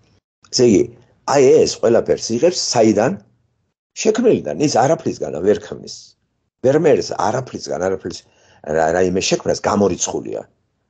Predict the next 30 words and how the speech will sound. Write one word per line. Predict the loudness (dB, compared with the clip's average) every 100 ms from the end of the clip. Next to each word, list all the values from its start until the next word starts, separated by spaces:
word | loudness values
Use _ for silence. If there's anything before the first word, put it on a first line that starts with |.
| -20
ღმერთის | -10 -4 -2 -2 -4 -6
შექმნილი | -2 -4 -4 -4 -2
ადამიანი, | -2 -2 -6 -6 -6 -4
ღმერთის | -2 -2 -2
შექმნილი | -4 -4 -4 -4
ეს | -2
სილამაზე, | -4 -4 -4 -4 -4 -4 -6 -8 -14 -18
ღმერთის | -2 2 2 2
შექმნილი | 0 2
ეს | 0
ფერები, | 0 2 4 2 0 -4
ზეთების | -4 0 0 0 -4 -2
აღებავები, | -2 -2 -2 0 0 -4 -6
რომ | -8 -10 -20 _
ბუნებაში | -2 0 0 -2 -4 -6
მცენარეებიდან, | -8 -6 -4 0 0 0 -2 -4 -2
რაღაცეებიდან, | -2 -4 -4 -4 -2 -4 -6 -16 -20 -14 -6
იანვანეიკებმა | -2 0 0 0 2 0 0 -2 -2
რომ | -2 -2
მოიგონეს | 0 0 -2 -4 -4
ეს | -6 -4
ყველაფერი, | -2 -2 -2 0
მე-, | 4
მიაგნეს | 4 4 2 -2 -6
უფრო | -8 -8
სწორად | -8 -8 -10 -8
რა, | -8
მოგონება | -6 -2 0 -2 -2
არა | -2 -2
ის, | -6